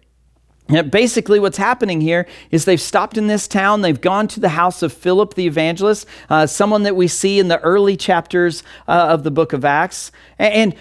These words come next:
Philip had these four daughters who prophesied and were telling Paul what was about to happen. And then another prophet named Agabus comes in,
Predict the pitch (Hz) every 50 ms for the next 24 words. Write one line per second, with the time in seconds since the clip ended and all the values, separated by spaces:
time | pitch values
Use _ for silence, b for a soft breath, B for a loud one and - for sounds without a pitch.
0 | B B - - - - 220 240 262 247 233 - - 196 214 202 202 180 208 208
1 | 175 - - - 202 208 220 220 185 208 196 226 262 226 190 160 - - 196 160
2 | - - - - 214 214 233 226 - 233 190 - - 190 170 165 151 147 147 156
3 | 165 175 175 - - 202 208 220 220 214 - - - 208 208 202 196 196 196 196
4 | 196 165 - 180 180 170 170 - 175 156 170 196 214 - - 147 143 147 160 185
5 | 190 196 208 196 175 - B B B B 202 202 208 220 247 269 240 165 - -
6 | 185 160 156 - 170 175 160 175 180 180 165 - - 180 214 226 214 214 185 175
7 | 147 - - 165 151 143 113 135 143 139 131 113